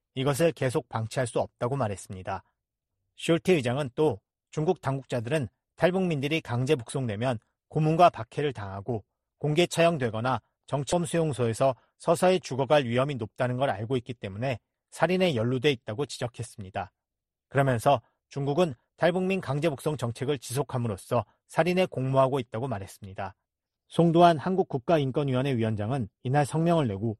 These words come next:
유엔 총회에서 북한 인권 결의안이 표결 없이 컨센서스로 채택된 것을 환영한다며 이번 결의는 북한이 강제 노동을 통해 군비 지출 자금을 조성하는 것을 규탄함으로써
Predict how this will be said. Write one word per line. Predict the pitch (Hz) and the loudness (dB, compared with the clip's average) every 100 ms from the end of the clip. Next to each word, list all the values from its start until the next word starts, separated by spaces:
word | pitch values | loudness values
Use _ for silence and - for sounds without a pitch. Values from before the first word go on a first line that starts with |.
| _ _ _ - | _ _ _ 2
유엔 | 151 175 | 6 6
총회에서 | - 185 160 127 147 135 - _ | 4 0 0 0 2 2 0 _
북한 | - 127 175 | -14 0 2
인권 | 160 165 156 | 4 2 2
결의안이 | 127 120 123 135 143 120 _ | 2 2 2 0 -2 -6 _
표결 | - 170 185 | -8 0 2
없이 | 147 - | 2 0
컨센서스로 | 156 175 170 196 139 - 143 | -2 -2 -2 -2 -2 -2 -2
채택된 | - 156 156 - 135 | 0 -2 -2 -4 -2
것을 | 107 135 | -2 -2
환영한다며 | 143 165 147 101 98 107 107 - _ _ | 0 0 2 0 -2 -4 -4 -8 _ _
이번 | 135 170 | 4 4
결의는 | 147 113 123 156 113 _ _ _ | 4 0 0 -2 -4 _ _ _
북한이 | - 147 160 170 - _ | -2 0 0 -2 -6 _
강제 | - 143 156 | 0 2 4
노동을 | 190 156 143 151 | 4 4 2 -2
통해 | - 123 135 107 _ | -2 -2 -2 -6 _
군비 | 147 160 156 | -4 -2 -2
지출 | 147 - - | -2 -2 -2
자금을 | 120 110 135 | -4 -4 -4
조성하는 | 127 117 131 120 | -4 -2 -2 0
것을 | 107 - 135 | -2 -6 -8
규탄함으로써 | 117 - 156 135 110 90 - 113 | -8 -2 0 0 -2 -4 -6 -6